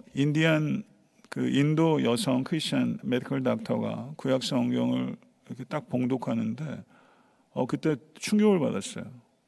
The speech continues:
그냥 성경을 읽는데 그냥 막 쏟아져 들어오더라고요. 그래서 이게 단-, 이렇게 하다못해 뉴스 앵커도 그리고 연극, 연기하는 사람들도 이렇게 스크립을 이렇게 읽으면서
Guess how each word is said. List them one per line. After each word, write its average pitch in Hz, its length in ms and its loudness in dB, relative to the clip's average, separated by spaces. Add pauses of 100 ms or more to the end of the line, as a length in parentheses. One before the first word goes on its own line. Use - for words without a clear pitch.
(1080)
그냥 139 480 0 (240)
성경을 185 460 4
읽는데 127 560 2
그냥 127 240 0
막 120 120 2
쏟아져 175 500 0
들어오더라고요. 117 1000 -2 (140)
그래서 123 520 -4 (800)
이게 - 140 0
단-, 139 340 2
이렇게 127 540 -2 (180)
하다못해 156 760 0 (240)
뉴스 156 320 0
앵커도 131 800 0 (640)
그리고 135 320 2
연극, 135 400 4
연기하는 139 520 4
사람들도 120 800 -2 (100)
이렇게 131 400 -4
스크립을 147 580 -2
이렇게 113 240 -4
읽으면서 123 920 0